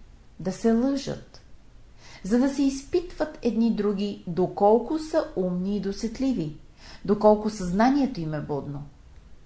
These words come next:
Учениците особено се радват на този ден, защото имат възможност свободно да се пошегуват с учителите си.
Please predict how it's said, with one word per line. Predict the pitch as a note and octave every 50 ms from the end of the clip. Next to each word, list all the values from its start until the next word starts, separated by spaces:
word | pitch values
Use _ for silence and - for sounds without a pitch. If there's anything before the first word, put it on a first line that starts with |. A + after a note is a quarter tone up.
| - - - - - - - - - - - - - - -
Учениците | G#3 G#3 G#3 - A3+ A3 A#3 A#3+ A#3+ - - - A3 A3
особено | G#3 G#3 - - - D#4 D#4+ D#4 C4 G3+ F3 E3+
се | - - E3+ D3+
радват | C#3 D3 - - D#3 - -
на | E3 D3+ -
този | D#3+ D#3+ D#3 E3 E3
ден, | D#3 E3 D#3 D#3 D3+ D3+ - - - - - - -
защото | D#3+ F#3 F#3 - - A3+ A3+ A3+ A3 - -
имат | A3 A3 A3 A3 F#3 E3+ F3
възможност | F#3+ F3+ F#3+ F#3+ F3+ F#3 F#3 F3+ E3+ E3+ E3+ - - - -
свободно | - - - - F3 F3 D#3+ D3+ E3+ F3 F#3+ F#3+ A3 A#3+ A#3
да | C4 C4
се | - D4 C#4 -
пошегуват | C4 C4 - - C4+ A#3+ A#3 B3 B3 A#3+ B3 B3+ B3+ - - -
с | - - G3 G3 -
учителите | F#3+ - - - - - - - - - - -
си. | - - - -